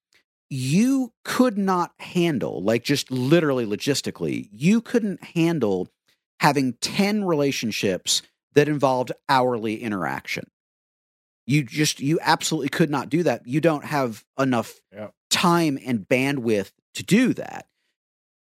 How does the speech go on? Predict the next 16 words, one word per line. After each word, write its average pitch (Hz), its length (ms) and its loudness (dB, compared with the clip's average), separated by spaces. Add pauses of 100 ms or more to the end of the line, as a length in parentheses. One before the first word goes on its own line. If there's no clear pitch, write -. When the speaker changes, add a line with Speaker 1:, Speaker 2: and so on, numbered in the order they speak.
(120)
Speaker 1:
If 220 240 4
you 208 120 2
had 202 500 0 (400)
ten 233 260 2
relationships 185 600 -2
that 160 120 4
were 156 140 4
all, 151 260 2
"We 147 160 -2
talk 156 320 -2
once 151 300 0
a 131 40 -4
year," 214 280 2
though, 117 400 2 (420)
that's 208 360 4
leaving 135 680 -2